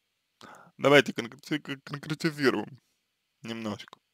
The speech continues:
Э, я не думаю, что человек может все время проживать огонь. Я не думаю, что человек все время может, э, переживать чудо. Я не думаю, что это возможно. Если вы считаете по-другому, это ваше право.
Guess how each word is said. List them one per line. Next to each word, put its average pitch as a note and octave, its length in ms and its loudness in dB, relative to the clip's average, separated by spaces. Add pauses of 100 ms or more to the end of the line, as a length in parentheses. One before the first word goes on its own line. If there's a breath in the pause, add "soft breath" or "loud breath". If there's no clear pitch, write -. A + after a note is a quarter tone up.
(2000 soft breath)
Э, C3 320 12
я E3+ 160 8
не G#3 100 6
думаю, C#3+ 360 6
что C3 340 4
человек C#3+ 280 6
может C3 300 0
все C#3 100 -2
время D3 200 0
проживать A#2 460 2
огонь. A2+ 280 0 (140)
Я B2+ 140 0
не C#3 100 -2
думаю, D3 300 -4
что A2 120 -8
человек B2+ 300 2
все - 140 -6
время C3 280 0
может, A#2 420 -2 (140)
э, A#2 240 4
переживать A2+ 480 -2
чудо. - 420 -6
Я B2 180 2
не C3 100 -4
думаю, A#2 300 -6
что - 120 -6
это - 120 -8
возможно. - 400 -6 (1120 loud breath)
Если A#2 280 -2
вы A2 80 0
считаете A2 360 0
по-другому, C3+ 500 -4
это B2+ 180 -2
ваше A2+ 280 0
право. - 320 -6